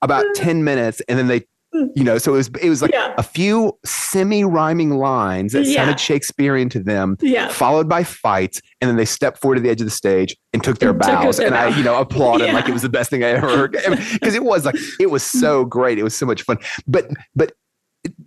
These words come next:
Speaker 1: I think that was like a, a picture to me of
Speaker 2: Mm-hmm.
Speaker 1: what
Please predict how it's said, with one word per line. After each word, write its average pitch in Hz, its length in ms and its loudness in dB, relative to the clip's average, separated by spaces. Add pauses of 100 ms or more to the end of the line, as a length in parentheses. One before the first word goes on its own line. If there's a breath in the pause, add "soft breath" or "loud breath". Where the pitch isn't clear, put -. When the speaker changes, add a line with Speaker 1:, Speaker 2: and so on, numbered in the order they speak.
(160)
Speaker 1:
I 139 140 0
think 180 500 -2
that 170 220 0
was 190 100 2
like 131 140 0
a, 127 120 -2 (220)
a - 60 -4
picture - 540 -2
to - 120 -6
me 95 340 0
of 254 120 2
Speaker 2:
Mm-hmm. 185 260 2
Speaker 1:
what 143 380 0